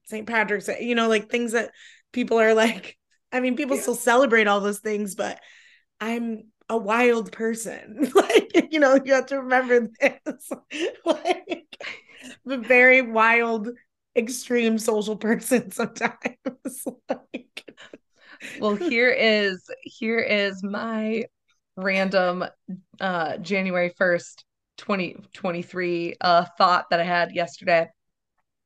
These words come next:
Speaker 2: I already think I planned out our Halloween costumes for this year. <laughs>
Speaker 1: See, see, remember how earlier in this podcast you were like, "Well, let's not think too far."
Speaker 2: Yep,
Speaker 1: Like
Speaker 2: I, that's exactly, as I said it, I'm like, "Danielle's gonna throw this back at me."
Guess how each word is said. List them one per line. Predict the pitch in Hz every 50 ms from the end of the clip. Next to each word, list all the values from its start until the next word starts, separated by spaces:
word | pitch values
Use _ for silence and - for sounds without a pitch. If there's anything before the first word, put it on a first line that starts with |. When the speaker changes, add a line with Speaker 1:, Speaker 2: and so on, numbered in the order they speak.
| _ _ _ _ -
Speaker 2:
I | 190 190 185
already | 190 190 185 180 175
think | - 196 185 185
I | 180
planned | 175 - - 180 170 175 180
out | 175 170
our | 160
Halloween | 160 170 160 160 160 160 160 151 143 143
costumes | - - - - - - - - 170 214 -
for | - 196 226
this | 220 - 381 - - -
year. | 523 539 622 640 622 - - - - - _ - - - _ _ - - _ _ _ - - -
<laughs> | - - - - - - - - - - - - - - - - - - - - - - -
Speaker 1:
See, | - - 370 - - - - - -
see, | - - - 370 370 381 370 - -
remember | 294 311 330 339 370 381 466 508 480 494
how | 427 294
earlier | 294 294 285 285 302 302
in | 302 302
this | 294 302 277 -
podcast | - 262 240 247 262 277 269 269 277
you | 262 277 240
were | - 294
like, | 269 220 208 - - - _ _ _ _
"Well, | 359 392 403 415 392 339
let's | 403 415 415 330
not | 359 359 302 - -
think | 285 262 240 - -
too | 285 277 247 196
far." | 247 233 220 220 214
Speaker 2:
Yep, | 214 - -
Speaker 1:
Like | 226 247 269
Speaker 2:
I, | 311 330 330 277
that's | 330 330 330 - 302
exactly, | 269 262 302 294 294 285 320 311 269 - -
as | 240 240 247 247
I | 277 277
said | 262 - 240 214 214
it, | 233 254
I'm | 240 226 208 196
like, | 202 196 185 180 -
"Danielle's | 190 180 175 175 190 247 -
gonna | - 170 160
throw | 160 - 160 165 -
this | - -
back | - 139 - - - - -
at | - - -
me." | -